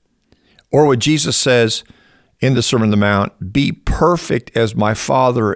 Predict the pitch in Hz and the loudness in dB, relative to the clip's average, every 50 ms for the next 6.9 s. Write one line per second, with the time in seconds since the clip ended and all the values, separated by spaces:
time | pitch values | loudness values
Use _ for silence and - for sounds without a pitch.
0 | - _ 95 98 90 90 - - - 151 165 165 143 101 92 - - - - - | -4 _ -4 -4 -4 -4 -6 -4 -4 -2 -2 0 -2 -2 -2 -4 -8 -8 -6 -4
1 | 90 80 - - 80 - - _ - - _ _ _ _ _ _ _ _ _ _ | -4 -4 -4 -6 -8 -10 -10 _ -20 -20 _ _ _ _ _ _ _ _ _ _
2 | _ _ _ - _ - - - _ - - - _ _ _ _ _ _ _ _ | _ _ _ -20 _ -6 -6 -4 _ -6 -8 -8 _ _ _ _ _ _ _ _
3 | _ _ _ _ _ _ - - _ _ - - - - - - 190 143 - 151 | _ _ _ _ _ _ -20 -20 _ _ -4 -2 -2 -2 0 -2 -2 -2 -2 -2
4 | 139 - - - 143 - - _ - - - 359 349 - 98 95 95 117 156 220 | -4 -2 -2 -2 -2 -4 -6 _ -6 -2 -2 -2 0 0 -2 0 0 0 -2 -4
5 | - - _ _ - - - - - _ _ - - - - 480 440 - 180 - | -6 -10 _ _ -20 -20 -20 -20 -20 _ _ -6 -2 0 0 0 0 0 0 0
6 | - 190 170 - - - 226 - - - 147 131 147 185 330 311 - | 0 0 0 -2 0 0 2 2 2 4 4 4 4 4 2 0 -2